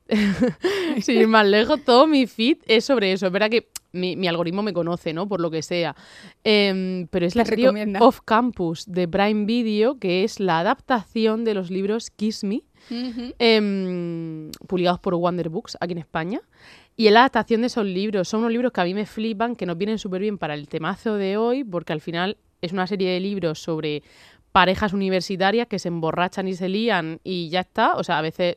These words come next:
Speaker 1: también te digo, es todo lo que necesito. Em,
Speaker 2: <laughs>
Speaker 1: y, y, y de eso es lo que va la serie. A mí me ha tenido obsesionada totalmente.
Speaker 2: Pero ya lo decías, que no
Speaker 1: Sí,
Speaker 2: podías parar.
Speaker 1: sí, sí, sí. O sea, era llegar a mi casa, ponérmela y decir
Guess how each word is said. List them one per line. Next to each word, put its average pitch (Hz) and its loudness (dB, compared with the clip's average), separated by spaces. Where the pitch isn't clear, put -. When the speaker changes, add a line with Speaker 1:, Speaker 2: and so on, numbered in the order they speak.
Speaker 1:
también 170 -4
te 165 -6
digo, 170 -4
es 175 -6
todo 165 -2
lo 165 -2
que 165 -4
necesito. 175 -8
Em, 202 2
Speaker 2:
<laughs> - -20
Speaker 1:
y, 202 0
y, 202 -2
y 196 0
de 165 4
eso 254 2
es 240 2
lo 190 -4
que 170 -4
va 165 -2
la 156 -4
serie. 233 -4
A 165 -4
mí 175 -2
me 196 -2
ha 196 0
tenido 190 -2
obsesionada 190 -2
totalmente. 190 0
Speaker 2:
Pero 285 4
ya - 2
lo 285 0
decías, 247 -4
que 233 -10
no 208 -6
Speaker 1:
Sí, 202 -4
Speaker 2:
podías 240 6
parar. 226 0
Speaker 1:
sí, 262 2
sí, 277 4
sí. 277 2
O 269 8
sea, 214 6
era 247 4
llegar 214 2
a 233 2
mi 240 0
casa, 233 -2
ponérmela 220 0
y 226 0
decir 202 -4